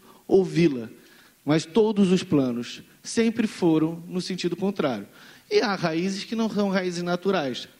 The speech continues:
Há quem usa o termo que fala assim: "A estiagem é um problema natural, a seca é um problema social político."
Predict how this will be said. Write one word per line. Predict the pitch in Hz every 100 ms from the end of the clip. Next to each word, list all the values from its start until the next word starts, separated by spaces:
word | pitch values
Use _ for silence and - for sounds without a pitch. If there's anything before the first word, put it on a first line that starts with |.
| _
Há | - 240
quem | 240 214
usa | 196 165
o | 165
termo | 185 202 196
que | 202
fala | - 180
assim: | 180 170
"A |
estiagem | 208 - 208 208 220
é | 202
um |
problema | 196 165 160 151
natural, | 139 139 113 101 - _ _
a | - 151
seca | - 175 165 180
é |
um |
problema | 170 160 151 147
social | - 202 - 160 160
político." | 156 151 110 - -